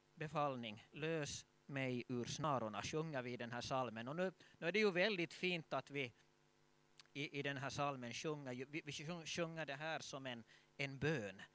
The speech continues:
"Lös mig ur snarorna." Jesus gav befallning åt sina lärjungar att befria honom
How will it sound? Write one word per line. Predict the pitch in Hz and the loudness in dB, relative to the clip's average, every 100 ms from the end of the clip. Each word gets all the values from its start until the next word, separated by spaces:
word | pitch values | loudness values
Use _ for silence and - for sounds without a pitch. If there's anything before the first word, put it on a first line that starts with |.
| - - - | -20 -20 -12
"Lös | 113 151 196 147 - | -2 2 2 2 -2
mig | 135 123 113 104 - | -4 -2 -2 -6 -8
ur | 120 | -8
snarorna." | 104 - 117 143 104 87 85 104 - _ _ _ _ _ _ _ _ _ - _ - - _ | -6 -8 -6 -8 -8 -10 -12 -14 -16 _ _ _ _ _ _ _ _ _ -20 _ -20 -20 _
Jesus | 131 165 175 165 | 2 4 4 2
gav | - 147 147 | 2 4 4
befallning | 139 151 156 156 143 | 2 4 2 2 -2
åt | 135 131 | -2 -2
sina | - 131 127 | -4 -2 0
lärjungar | 131 131 123 117 113 110 | 2 0 0 -4 -4 -4
att | 107 - - - - | -6 -8 -18 -20 -2
befria | 139 - 160 202 180 135 | -2 0 0 0 2 0
honom | 131 123 120 110 107 | 0 -2 -2 -6 -6